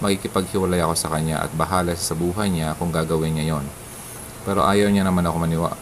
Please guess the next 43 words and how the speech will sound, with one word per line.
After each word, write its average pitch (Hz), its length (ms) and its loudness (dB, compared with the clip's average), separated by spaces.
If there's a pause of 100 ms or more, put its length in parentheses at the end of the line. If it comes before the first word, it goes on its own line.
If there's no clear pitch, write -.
(140)
ako 87 160 -2
mawala. 80 480 2
Ang 90 160 0
sabi 104 400 2
niya, 87 240 2
mahal 85 400 2
niya 78 240 0
ako 78 240 -2
pero 82 320 0 (500)
gusto 113 320 2
ko 107 80 2
niya, 101 240 4 (160)
ah? 196 160 2 (240)
Gusto 117 640 6
niya 110 240 2
pang 104 320 2 (160)
may 101 320 2 (480)
matikpan 101 400 0
na 123 80 2
iba? 220 160 2 (1120)
Gusto - 320 2
niya 135 160 4
po 127 320 8
akong 117 160 2
pakasalan 98 560 4
this - 240 0
twenty 92 240 4
twenty. 110 400 4 (320)
<laughs> - 160 -12
Okay. - 560 2 (560)
Pero 120 240 6
ito 117 240 6
yung 117 160 6
sinasabi 98 560 4
niya 87 80 2
sa 90 240 2
akin 90 160 0
na 82 80 2
gusto 92 320 2
niya 87 80 4
daw 87 240 4
ng 85 240 2
ganun. 80 320 2